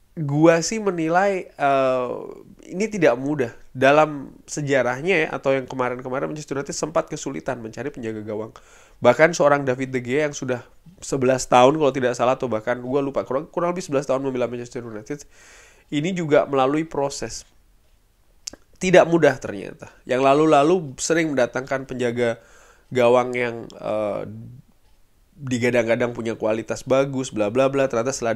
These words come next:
datang nggak cocok. Banyak sekali. Dan pada saat itu masih ditangani oleh, eh, Sir Alex Ferguson. Coba bayangkan, Sir Alex Ferguson saja tidak langsung sukses.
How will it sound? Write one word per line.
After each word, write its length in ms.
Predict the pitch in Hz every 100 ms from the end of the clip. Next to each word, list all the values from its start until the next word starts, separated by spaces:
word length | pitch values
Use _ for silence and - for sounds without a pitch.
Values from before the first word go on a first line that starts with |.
| 104
datang 200 | 107 135 - -
nggak 200 | 104 -
cocok. 280 | 101 - - _ _ _ _ _ - _ _ _ -
Banyak 320 | 123 135 135
sekali. 240 | - 110 123
Dan 80 | 143
pada 160 | 139 139
saat 240 | 135 139
itu 400 | 147 151 226 247
masih 400 | - 139 135 190
ditangani 560 | 170 143 131 123 131 151
oleh, 320 | 123 123 156 - _ _ _ _ _ _ _
eh, 280 | - 117 113
Sir 160 | - 135 -
Alex 320 | 131 135 -
Ferguson. 400 | 127 117 113 113
Coba 240 | 120 120
bayangkan, 240 | 110 101 101
Sir 80 | -
Alex 240 | 117 131
Ferguson 480 | 123 120 113 131 135
saja 400 | - 170 160 - _ - _ -
tidak 240 | 123 113
langsung 320 | 117 120 127
sukses. 560 | 123 127 - - -